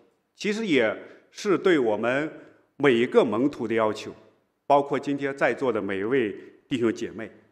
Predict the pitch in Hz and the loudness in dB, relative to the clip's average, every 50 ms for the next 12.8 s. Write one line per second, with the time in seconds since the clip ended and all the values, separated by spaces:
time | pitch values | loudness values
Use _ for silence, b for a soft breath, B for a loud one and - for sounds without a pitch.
0 | _ _ _ _ _ _ _ _ _ _ _ _ 202 208 - 202 190 202 202 - | _ _ _ _ _ _ _ _ _ _ _ _ -4 -2 0 0 -2 -2 -2 2
1 | 277 240 190 - - 196 180 165 151 131 120 135 170 220 202 156 - - 175 151 | 4 4 4 6 6 8 8 8 6 4 2 2 4 6 6 6 4 2 0 2
2 | 127 127 117 107 95 - - - - - - - 175 139 104 131 123 110 90 92 | 2 2 2 2 0 -4 -10 -18 -20 -16 -4 -2 -2 0 2 2 2 2 2 -2
3 | 87 - - - - _ _ _ _ _ _ _ _ _ _ _ _ 131 139 151 | -8 -14 -16 -20 -20 _ _ _ _ _ _ _ _ _ _ _ _ 2 6 8
4 | 180 196 175 165 151 131 123 - - 135 131 135 202 190 175 185 180 - - - | 8 10 10 8 8 6 4 2 6 8 10 10 12 10 8 8 6 2 -2 -2
5 | 247 180 127 - 131 120 98 - - - - - _ _ _ _ - 139 113 123 | -2 -2 -2 -2 -2 -2 -2 -2 -6 -12 -18 -20 _ _ _ _ -4 -2 0 4
6 | 123 135 139 143 143 - - 117 90 85 - - - - _ _ _ _ _ _ | 6 6 6 6 4 2 -4 -6 -8 -8 -12 -18 -20 -20 _ _ _ _ _ _
7 | _ _ _ _ 151 147 147 147 135 - - 202 208 175 143 127 120 117 107 - | _ _ _ _ 6 6 6 4 0 -4 -2 2 4 4 6 6 4 4 2 0
8 | - - - - - 110 113 123 131 - - 135 - 160 151 151 147 - 175 113 | -4 -12 -14 -6 -2 0 0 0 0 -2 -6 -2 0 0 0 0 -2 -6 -8 -8
9 | 92 - - - _ _ _ _ _ _ _ _ _ _ _ _ _ _ _ - | -8 -12 -20 -20 _ _ _ _ _ _ _ _ _ _ _ _ _ _ _ 4
10 | 202 220 196 220 208 - 120 117 107 - 165 156 135 131 120 110 - B B B | 6 8 8 8 8 10 8 8 8 8 8 8 8 6 6 2 0 B B B
11 | B B B B B _ - 120 135 156 185 180 170 - - 156 156 160 208 202 | B B B B B _ 0 4 6 6 8 6 6 4 4 4 4 6 6 4
12 | 147 123 147 143 127 131 127 - 170 170 160 123 104 104 107 113 | 6 6 6 4 4 2 4 6 8 8 8 6 4 0 -2 -6